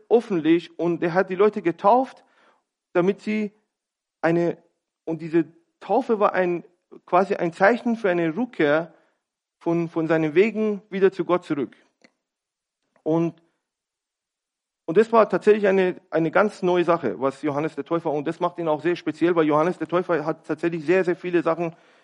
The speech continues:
äh, hervorgebracht, die, die vielleicht bis dahin keinen Mut hatte, das durchzuführen.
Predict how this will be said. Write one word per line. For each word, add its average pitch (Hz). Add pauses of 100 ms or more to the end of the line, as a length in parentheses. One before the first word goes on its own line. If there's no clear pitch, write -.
(140)
äh, 135 (760)
hervorgebracht, 143 (420)
die, 151 (460)
die 143
vielleicht 147 (120)
bis -
dahin 165
keinen 170
Mut 185
hatte, 160
das 147
durchzuführen. 143